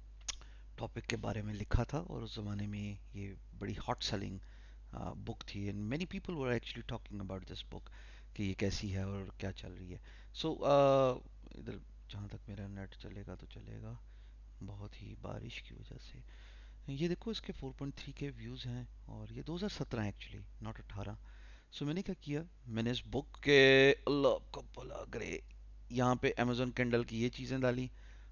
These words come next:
और, अ, मैंने इसमें, अ, लिंक भी डाल दिया, "You can buy, uh, buy the forty-eight laws of power from Amazon।" So here's the link actually।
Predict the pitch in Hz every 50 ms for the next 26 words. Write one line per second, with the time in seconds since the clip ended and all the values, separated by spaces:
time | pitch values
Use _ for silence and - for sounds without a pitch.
0 | - - - - 110 110 110 107 110 117 113 113 113 113 110 107 117 120 113 113
1 | 113 113 139 170 - - - - - - - - - 120 - - - 175 208 226
2 | - - - - - - - - - - - - - - - - - 107 113 120
3 | 113 - - 110 101 101 98 101 95 - 98 104 104 - - - - - - -
4 | - 123 127 - 131 127 117 120 123 131 135 143 147 139 - - - - - -
5 | - - 107 117 107 104 117 117 120 127 120 117 120 110 - 123 117 - - 127
6 | 135 143 131 117 107 104 104 107 110 120 123 113 113 110 - - - 107 104 113
7 | - - 113 110 110 - - 127 113 95 92 - - - - - - - - 117
8 | 135 165 160 139 127 131 135 120 110 - 73 - - - - - - -